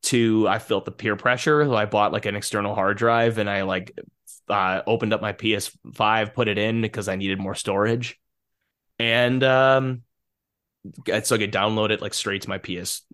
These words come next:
five and offload all my P S four games, like, onto my external. And yeah, I, um, I, I'm enjoying it. Um, it is super Game of Thrones influenced, and I almost think that's a fault, but,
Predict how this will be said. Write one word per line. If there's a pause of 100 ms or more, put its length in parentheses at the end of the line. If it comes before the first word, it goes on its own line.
(120)
five
and
offload
all
my
P
S
four
games,
like,
onto
my
external.
And (920)
yeah,
I,
um,
I,
I'm
enjoying
it. (1040)
Um, (360)
it
is
super
Game
of
Thrones
influenced,
and
I (280)
almost (200)
think
that's
a
fault,
but,